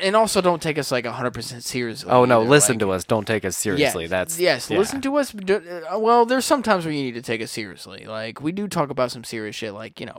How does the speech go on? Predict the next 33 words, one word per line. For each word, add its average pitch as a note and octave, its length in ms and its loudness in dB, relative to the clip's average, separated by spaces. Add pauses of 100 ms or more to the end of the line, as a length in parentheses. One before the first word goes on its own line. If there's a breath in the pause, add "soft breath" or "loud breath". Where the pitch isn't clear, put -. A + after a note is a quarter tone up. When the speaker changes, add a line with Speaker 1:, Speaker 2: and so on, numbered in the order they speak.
Speaker 1:
Black G2 220 -10
Lives E2+ 240 -14
Matter A2 320 -10 (320 loud breath)
and A#2+ 400 -4 (160)
all C3 160 0
that A#2 140 -4
other A2+ 120 -6
shit. - 180 -12
Like, B2 160 -10
that's G#3+ 260 2
Speaker 2:
Yeah. F3+ 180 2
Speaker 1:
serious B2 260 -2
shit. F#2+ 260 -8
And, D3+ 240 -6
like, D#3+ 320 0
you F#3 140 -8
know, C3+ 320 -2 (160)
take A#2 240 -10
safety C#3+ 300 -4
precautions. G3 540 -4
That's A#2+ 160 -12
serious A#2 300 -8
shit. A#2+ 220 -6
So E3 100 -14
we F#3 80 -6
do B3 140 -4
talk G#3+ 240 0
about, F#3+ 180 6
like, C#3+ 140 2
serious D3 360 -2
shit, F#3 220 -2
but, D#3 80 0
like C#3 260 0